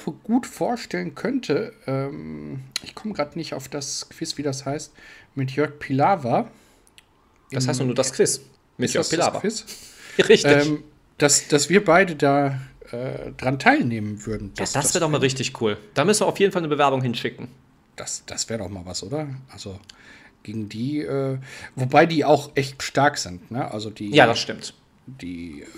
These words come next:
Speaker 1: äh, Gegner oder die, die, na, wie nennt man sie denn da? Die, ja, ich, ich nenne sie jetzt einfach die Gegner.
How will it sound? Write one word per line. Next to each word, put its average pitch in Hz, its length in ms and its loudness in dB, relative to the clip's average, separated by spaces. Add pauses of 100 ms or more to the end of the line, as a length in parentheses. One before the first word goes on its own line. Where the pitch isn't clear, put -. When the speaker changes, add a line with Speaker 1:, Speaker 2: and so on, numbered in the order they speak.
Speaker 1:
äh, 87 340 -12 (180)
Gegner 123 480 -2 (100)
oder 98 180 -10
die, 87 260 -14
die, 95 180 -14 (180)
na, 95 220 -12
wie 101 60 -10
nennt 98 260 -12
man 101 100 -10
sie 95 100 -12
denn 92 200 -12
da? 98 160 -8
Die, 87 240 -14 (280)
ja, 127 120 0
ich, 135 180 -4
ich 135 100 -8
nenne 156 220 2
sie 139 80 2
jetzt 127 140 0
einfach 131 160 0
die 113 100 -4
Gegner. 123 400 -2